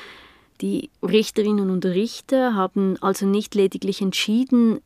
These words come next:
dass die Schweizer Behörden in dem Fall zu wenig sich diesem Fall angenommen haben, sondern sie haben eben auch entschieden, dass,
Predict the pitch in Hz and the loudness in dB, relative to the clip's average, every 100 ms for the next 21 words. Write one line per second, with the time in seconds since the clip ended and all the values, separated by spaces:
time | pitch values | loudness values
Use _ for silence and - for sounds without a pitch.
0 | - 196 196 - - - 196 185 180 - | 0 2 2 0 -4 -4 -4 -2 -4 -4
1 | - 175 202 226 202 190 196 190 180 185 | -2 -2 -2 -4 -4 -2 -4 -4 -4 -4
2 | 196 180 175 - 190 165 185 208 262 277 | -4 -6 -6 -4 -4 0 2 4 6 6
3 | 262 - - - - - 196 196 - 185 | 6 -2 -14 -20 -12 -4 -4 -4 -6 -6
4 | 190 160 170 - 185 233 226 220 233 220 | -4 -2 -2 -2 -2 0 0 0 0 0
5 | 208 208 208 - - - 190 190 180 185 | 0 -2 -4 -6 -12 -4 -2 -2 -2 -4
6 | 175 - 175 - 160 180 - 214 - - | -6 -8 -8 -8 -6 -8 -6 -6 -6 -4
7 | 214 196 214 202 - 180 175 220 - - | -6 -4 -6 -6 -4 -2 0 -2 -4 -6